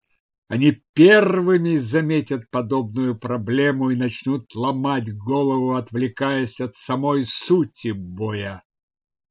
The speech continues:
Дим сместился в сторону от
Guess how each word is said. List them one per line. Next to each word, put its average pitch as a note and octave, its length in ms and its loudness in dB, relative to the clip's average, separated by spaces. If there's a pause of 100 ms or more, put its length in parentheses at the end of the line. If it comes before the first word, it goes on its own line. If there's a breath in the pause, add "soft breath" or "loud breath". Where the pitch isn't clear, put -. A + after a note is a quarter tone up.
(1200)
Дим D#3 380 2
сместился D3+ 960 -2
в - 40 -14
сторону C3+ 800 -2
от A2+ 160 -4